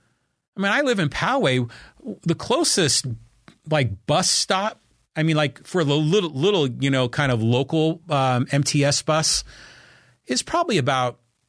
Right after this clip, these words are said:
maybe a mile walk, uh, maybe three quarters of a mile. And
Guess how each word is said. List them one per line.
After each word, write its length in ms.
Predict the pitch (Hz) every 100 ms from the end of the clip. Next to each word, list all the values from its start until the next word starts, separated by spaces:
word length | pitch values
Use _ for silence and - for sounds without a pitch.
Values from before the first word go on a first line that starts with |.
| _ -
maybe 380 | 151 147 143 117 -
a 80 |
mile 460 | 120 117 110 117 127
walk, 500 | 104 110 180 - - - _ _ _ _ _ _ _ _ _ _ -
uh, 280 | 135 127 123
maybe 260 | 202 196
three 200 | - 156
quarters 320 | - 123 123
of 100 | 131
a 60 | 117
mile. 320 | 110 107 156 - - - - -
And 480 | 165 165 165 160